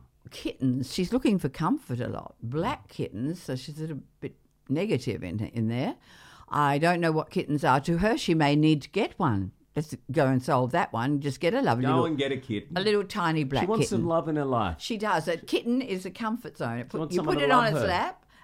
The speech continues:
Speaker 1: and you stroke it. You know what I mean?
Speaker 2: Mm.
Speaker 1: And that's, and the dog is like a guardian, but the ch-, the kitten, uh, the, sorry, chicken. I wasn't there. The kitten is your comfort. Hops on your lap, and you're able to. Ca-, it's a comfort zone. So.
Speaker 2: Mm.
Speaker 1: I would say look for more, find out more about her comfort
Speaker 2: She needs
Speaker 1: zone.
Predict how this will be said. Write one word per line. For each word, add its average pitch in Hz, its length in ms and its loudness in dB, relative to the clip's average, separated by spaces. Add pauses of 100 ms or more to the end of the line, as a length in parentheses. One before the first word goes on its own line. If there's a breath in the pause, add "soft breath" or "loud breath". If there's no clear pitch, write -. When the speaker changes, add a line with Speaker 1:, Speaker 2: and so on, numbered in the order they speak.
Speaker 1:
and 196 160 -6
you 185 80 -6
stroke 196 460 -6
it. - 120 -10
You 151 120 -12
know 170 100 -10
what 165 120 -10
I - 20 -10
mean? 185 240 -10 (200 loud breath)
Speaker 2:
Mm. 92 120 -6
Speaker 1:
And - 100 -2
that's, - 220 -8 (100)
and 165 160 -4
the 151 60 -4
dog 165 320 -4
is 165 100 -8
like 143 180 -6
a 143 60 -6
guardian, 135 600 -2
but 135 180 -6
the 143 80 -6
ch-, - 240 -10 (100)
the 143 100 -6
kitten, 135 440 -4
uh, 165 60 0
the, 160 200 -2 (100)
sorry, 180 300 -2
chicken. 247 320 -4
I - 60 0
wasn't 131 220 -2
there. 143 120 -4 (300 loud breath)
The 180 160 8
kitten 139 560 2 (240 loud breath)
is 170 200 4
your 160 120 2
comfort. 175 480 -2
Hops 175 260 -2
on 151 100 0
your 135 120 0
lap, 127 280 -4 (200 loud breath)
and 165 100 0
you're 156 160 2
able 147 220 0
to. 131 120 -6
Ca-, 175 280 -10
it's 151 160 0
a 156 60 -6
comfort 156 440 -6
zone. 110 300 -4
So. 139 220 0
Speaker 2:
Mm. 73 60 -8 (400 loud breath)
Speaker 1:
I 180 60 -2
would 190 100 -6
say 160 220 2
look 180 240 0
for 165 200 -2
more, 151 480 0
find 214 340 0
out 165 180 -2 (160)
more 180 340 0
about 117 240 -4
her 131 80 -6
comfort 104 220 -8
Speaker 2:
She 127 100 -2
needs 127 200 2
Speaker 1:
zone. - 60 -6